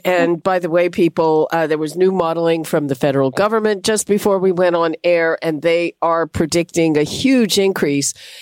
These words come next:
in hospitalizations, in people being sick, um,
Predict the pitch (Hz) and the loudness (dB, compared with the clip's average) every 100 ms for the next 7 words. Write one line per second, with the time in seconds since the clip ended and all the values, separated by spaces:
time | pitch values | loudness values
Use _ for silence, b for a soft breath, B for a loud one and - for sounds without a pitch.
0 | B - 202 196 190 180 - 165 165 156 | B -2 0 0 0 -2 -2 0 2 2
1 | 151 151 151 - 151 143 147 - B B | 2 2 2 0 2 2 0 -4 B B
2 | B 226 226 208 196 180 175 170 170 156 | B -2 -2 -2 -2 0 0 2 2 2
3 | 151 - 175 165 - - 170 156 147 143 | 0 0 0 0 -2 -6 -2 0 2 0
4 | 151 147 - | 0 -2 -4